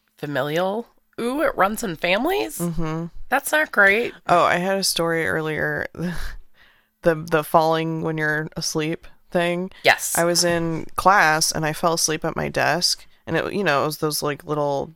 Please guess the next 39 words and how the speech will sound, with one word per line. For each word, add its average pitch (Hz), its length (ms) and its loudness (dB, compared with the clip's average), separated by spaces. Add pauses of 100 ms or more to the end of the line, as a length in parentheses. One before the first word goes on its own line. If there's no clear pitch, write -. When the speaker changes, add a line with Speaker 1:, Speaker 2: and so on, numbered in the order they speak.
Speaker 2:
desks - 400 -2
that - 120 0
were 139 120 -4
connected 139 480 -10
to 147 80 -12
the 131 100 -12
chair. 135 560 -4 (380)
Speaker 1:
Yep. 156 200 6 (120)
Speaker 2:
And 156 100 -6
so - 80 0
I'm, 143 100 0
like, 147 200 -2
leaning 151 580 0
with 143 240 -2
my 147 160 2
elbows 139 400 2
on 131 200 -4
the 110 340 -2
desk 151 340 -2
part 139 300 -2
with - 120 -10
my 139 120 -4
head 147 400 -2 (420)
resting 139 380 -2
on 135 160 -6
my 127 240 -4 (100)
arms. 139 460 -2 (960)
And 165 160 4
I 156 120 2
have 156 280 -2
that 151 220 -2
thing 143 180 -2
where 143 280 -6 (140)
I 156 140 -2
felt 151 200 0
like 147 120 -4
I 143 60 -2
was 147 160 -2
falling. 160 520 0